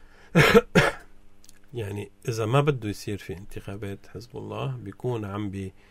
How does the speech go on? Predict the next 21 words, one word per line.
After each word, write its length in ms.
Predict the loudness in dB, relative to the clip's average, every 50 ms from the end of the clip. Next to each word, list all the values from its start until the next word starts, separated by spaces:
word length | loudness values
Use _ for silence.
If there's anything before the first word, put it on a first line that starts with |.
| _ -20 -20 -20 -20 -20 -20 -20 _ _ _ -20 -20 _ -20 -20 _ -20 -20 -20 -20 -16 -14
آه، 520 | -14 -12 -14 -14 -14 -14 -12 -12 -10 -8 -6
عم 100 | -6 -6
بيتواجه 600 | -6 -4 -2 0 2 4 2 2 0 -2 -4 -4 -6 -12 -18 -20 -20 -20 -20 _ -14
مع 360 | -12 -10 -10 -10 -6 -4 -4
إرادة 340 | -2 0 0 0 -2 -4 -8 -14 -14 -4
كل 180 | -2 0 2 2
اللبنانيين 800 | 0 -2 -4 -6 -6 -6 -6 -4 -4 -4 -6 -6 -4 -4 -6 -6
مقيمين 520 | -6 -8 -10 -10 -8 -6 -6 -6 -6 -6
ومغتربين 880 | -6 -8 -8 -8 -10 -10 -12 -10 -10 -10 -8 -8 -8 -8 -6 -6 -4 -4
ومع 320 | -4 -4 -6 -6 -6 -8 -8 -8
إرادة 360 | -6 -6 -6 -6 -6 -8 -10 -12 -16 _ _ -20 -12 -8
المجتمع 720 | -6 -4 -4 -4 -4 -6 -6 -8 -6 -6 -6 -6 -8 -10 -12 -16 _ -20 _ -14 -12
الدولي. 420 | -10 -6 -4 -4 -4 -6 -8 -14 -20 -20 _ -20 -20 -20 -20 -20 -20 -20 -20 -20 -16 -14
هلأ، 260 | -12 -10 -10 -10 -12 -16 -20 -20 -20 -20 -20 -20 -20 -20 _ _ -20 -20 -20 _ _ _ -20 -20 -14 -10
ما 120 | -6 -2
أنا 120 | 0 2 2
ما 80 | 0
بدي 180 | 0 -2 -4 -6
أحكم 240 | -6 -6 -4 -4 -2
عن 80 | -2
النوايا 500 | -2 -2 -2 -2 -2 -4 -4 -6 -8 -10